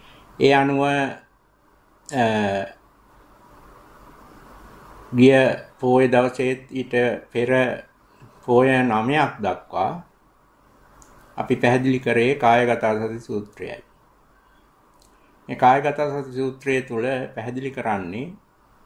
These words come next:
සතිපට්ඨාන භාවනාවක් වඩන ශ්‍රාවකයෙක් ඒ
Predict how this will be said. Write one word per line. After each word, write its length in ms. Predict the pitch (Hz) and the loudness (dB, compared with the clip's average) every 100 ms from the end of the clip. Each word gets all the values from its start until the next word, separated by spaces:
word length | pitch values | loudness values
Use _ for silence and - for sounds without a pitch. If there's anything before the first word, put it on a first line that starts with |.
| _ _ - _ - | _ _ -20 _ -4
සතිපට්ඨාන 720 | 131 143 151 156 - 156 156 139 | -2 0 0 -2 0 0 0 0
භාවනාවක් 880 | 107 123 131 131 131 131 131 131 - | 0 2 2 2 0 0 -2 -4 -4
වඩන 380 | 104 104 113 127 120 - - | -4 -4 -4 -6 -8 -12 -18
ශ්‍රාවකයෙක් 920 | - - 117 123 120 87 82 110 - _ _ _ _ _ _ _ _ _ _ _ _ _ _ - | -14 -2 0 0 -4 -8 -8 -8 -10 _ _ _ _ _ _ _ _ _ _ _ _ _ _ 0
ඒ 240 | 135 139 | 4 4